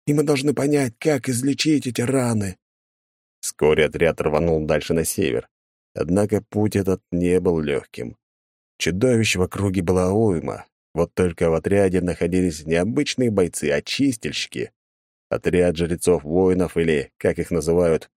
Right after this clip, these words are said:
паладины. Несколько часов спустя шесть слегка покореженных машин прибыло к месту, где располагались проклятые земли, и жрецы обомлели.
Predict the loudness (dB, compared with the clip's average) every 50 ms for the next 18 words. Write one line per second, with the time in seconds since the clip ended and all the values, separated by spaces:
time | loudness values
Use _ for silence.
0 | _ 0 0 0 0 0 0 -2 -2 -2 -4 -8 -14 -18 _ _ _ _ _ _
1 | _ _ _ _ _ _ _ _ _ _ _ _ _ _ _ _ _ _ _ _
2 | _ -4 0 2 0 0 0 -2 -2 -2 -2 -2 0 2 2 2 0 -2 -6 -6
3 | -8 -6 -2 0 2 2 0 -2 _ _ _ _ _ _ _ -10 -2 0 0 0
4 | 0 0 -2 -2 -2 0 0 -2 -2 0 -2 -2 0 2 2 2 2 2 0 -2
5 | -2 -2 -2 -2 -2 -2 -2 0 -2 -2 -2 -6 -6 _ 0 0 2 2 2 2
6 | 0 0 -2 0 0 0 0 0 -2 -2 -2 -2 -2 -2 -2 -2 -2 -2 -2 -2
7 | 0 0 0 2 2 0 0 -2 -4 -2 -2 -2 0 0 -2 -2 -2 -2 -2 -2
8 | 0 0 0 0 0 -2 -4 -6 -8 _ _ _ _ _ _ _ _ -2 0 2
9 | 0 0 -2 -2 -2 0 2 2 2 2 2 2 2 2 2 0 0 -2 -6 -10